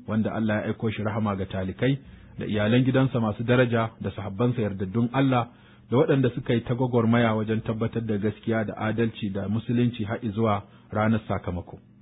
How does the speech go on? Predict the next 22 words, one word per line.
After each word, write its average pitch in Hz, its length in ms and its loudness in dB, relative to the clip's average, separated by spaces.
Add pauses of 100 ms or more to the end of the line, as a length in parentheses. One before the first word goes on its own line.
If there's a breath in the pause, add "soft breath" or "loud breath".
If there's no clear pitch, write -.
(680 loud breath)
Jama'a 139 220 4
masu 135 200 6
sauraron 127 320 6
mu 127 80 4
a 107 100 -2
shirin 113 280 0
kundin 113 340 2
tarihi, 117 600 0 (460 soft breath)
kun 117 180 0
ji 131 80 2
bayani 117 460 6
ya 110 160 4
gabata 107 540 0
akan 107 220 0
yadda 110 220 2
manzon 101 340 0
Allah 110 280 -2
sallallahu 104 320 -2
alaihi 101 140 -4
wasallam 104 280 -2
ya 101 60 0
fita 98 380 -6